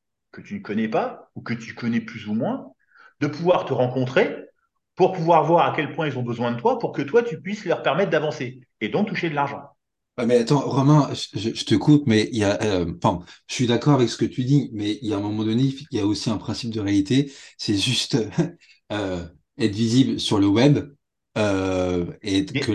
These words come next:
Speaker 2: et que les gens,
Speaker 1: Nicolas,
Speaker 2: les gens
Speaker 1: Nicolas,
Speaker 2: te connaissent.
Speaker 1: t'oublies une chose, Nicolas, je, je suis désolé, mais t'oublies une chose que j'ai dit tout à l'heure. Tous mes clients, moi y compris, avaient déjà leurs clients dans leur réseau. Je,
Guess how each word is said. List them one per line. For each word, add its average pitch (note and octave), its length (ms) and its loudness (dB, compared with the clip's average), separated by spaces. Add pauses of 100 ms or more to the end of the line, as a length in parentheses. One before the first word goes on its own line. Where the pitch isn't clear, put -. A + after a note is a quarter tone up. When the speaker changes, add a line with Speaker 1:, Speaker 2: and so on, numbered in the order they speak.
(120)
Speaker 2:
et G#2+ 280 0
que - 100 2
les G#2+ 160 4
gens, C#3 320 4
Speaker 1:
Nicolas, D3 200 -2
Speaker 2:
les B2 120 4
gens C3 180 6
Speaker 1:
Nicolas, - 60 -6
Speaker 2:
te - 140 -2
connaissent. B2+ 340 2
Speaker 1:
t'oublies C3+ 60 -8
une B2+ 60 -8
chose, D#3 240 -6 (140)
Nicolas, B2+ 320 -4
je, A2 140 -8
je G#2+ 80 -14
suis G#2+ 100 -14
désolé, C3 240 -4
mais G#2+ 120 -4
t'oublies A2 200 -10
une G#2+ 60 -2
chose B2+ 200 -8
que - 80 -16
j'ai G2 160 -14
dit - 60 -20
tout G2+ 160 -18
à C#3+ 40 -4
l'heure. - 360 -12 (920)
Tous A#3+ 160 0
mes G3+ 180 2
clients, C3 640 -4 (140)
moi C#3+ 300 2
y E3+ 120 -4
compris, G3 460 -6
avaient A#2 320 0
déjà C3+ 380 2
leurs A2+ 260 -2
clients F#3+ 480 -2
dans A2 180 -2
leur C3+ 240 2
réseau. B3 520 -2 (2500)
Je, B2 440 -4